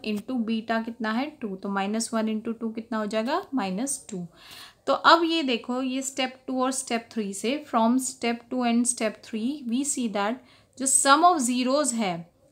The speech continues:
वो किसके इक्वल आ रहा है, वो हमारा माइनस b upon a के इक्वल आ रहा है। ये sum of zeros और माइनस b upon a इक्वल है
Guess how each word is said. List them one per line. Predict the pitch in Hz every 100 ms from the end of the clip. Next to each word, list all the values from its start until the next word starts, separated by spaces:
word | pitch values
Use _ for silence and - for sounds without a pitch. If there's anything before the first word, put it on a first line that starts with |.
| _
वो | 202 262 285
किसके | 285 269 -
इक्वल | 302 269 277 277
आ | - 214
रहा | 214
है, | 226 233
वो | 240
हमारा | 254 226 226 247
माइनस | 262 214 208 254 -
b | 214
upon | 226 220 220 247
a | - 220 196
के | 233
इक्वल | 226 - 202
आ | 190 180
रहा | 180
है। | 196
ये |
sum | 208 220 208
of | 208
zeros | 202 202 202 294 320
और | 220
माइनस | 208 196 190 214 -
b | 202
upon | 190 202 226
a | 233
इक्वल | 196 - 220 190 190 185
है | 175